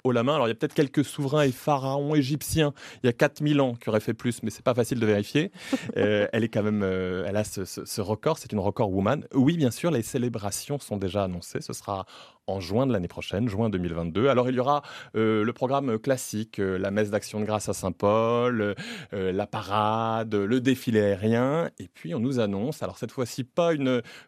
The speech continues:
Speaker 1: parade fluviale, mais une grande parade de plus de cinq mille participants. Et là, motus et bouche cousue. Je ne sais pas si James Bond, lui, allait
Speaker 2: Vous
Speaker 1: détails de
Speaker 2: viendrez nous en
Speaker 1: l'opération.
Speaker 2: parler.
Speaker 1: Avec grand plaisir.
Speaker 2: Bon, alors, parlez-nous, euh, de ce livre,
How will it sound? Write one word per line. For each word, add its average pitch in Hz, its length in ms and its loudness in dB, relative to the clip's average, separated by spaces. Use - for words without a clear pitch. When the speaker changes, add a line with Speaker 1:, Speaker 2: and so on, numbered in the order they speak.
Speaker 1:
parade 127 640 2
fluviale, 147 580 0
mais 113 100 0
une 113 120 0
grande 151 280 0
parade 127 360 -4
de 113 80 -4
plus 151 220 -8
de - 60 -16
cinq 165 160 -4
mille 156 200 -4
participants. 117 640 -8
Et 104 80 -8
là, 113 260 -2
motus 143 540 -6
et 117 60 -2
bouche 110 260 -8
cousue. 120 380 -4
Je 143 80 -4
ne 104 60 -2
sais 110 120 -4
pas 147 100 2
si - 200 -6
James 135 260 4
Bond, 135 220 4
lui, 127 220 4
allait 120 120 4
Speaker 2:
Vous 226 100 4
Speaker 1:
détails 247 160 8
de 247 40 4
Speaker 2:
viendrez 254 180 6
nous 247 80 4
en 247 100 6
Speaker 1:
l'opération. 240 160 6
Speaker 2:
parler. 247 240 4
Speaker 1:
Avec 101 180 -2
grand 104 120 0
plaisir. 92 320 -6
Speaker 2:
Bon, 202 240 4
alors, 247 240 6
parlez-nous, 320 560 4
euh, 196 220 4
de 233 180 2
ce 311 160 2
livre, 202 320 4